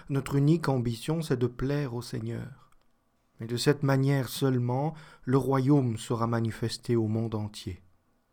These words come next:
Nos contemporains, pas forcément ceux qui sont hors de l'Église, hors de nos familles ou hors de notre cœur, mais et ceux qui sont attentifs au travail de la germination, ceux qui scrutent l'insensible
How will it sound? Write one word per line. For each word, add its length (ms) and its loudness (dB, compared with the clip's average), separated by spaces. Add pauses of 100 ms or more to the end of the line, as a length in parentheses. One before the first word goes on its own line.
Nos 120 -4
contemporains, 880 2 (500)
pas 100 -4
forcément 440 2
ceux 140 -2
qui 120 -2
sont 140 -2
hors 180 2
de 100 0
l'Église, 600 -2
hors 180 0
de 140 2
nos 100 2
familles 680 0
ou 220 -2
hors 160 2
de 120 0
notre 300 -2
cœur, 580 -4 (420)
mais 180 -2
et 160 -2
ceux 300 2
qui 180 -2
sont 260 0
attentifs 640 -2
au 60 -4
travail 540 2
de 100 -2
la 160 0
germination, 880 -4 (160)
ceux 200 2
qui 160 0
scrutent 520 0
l'insensible 1120 0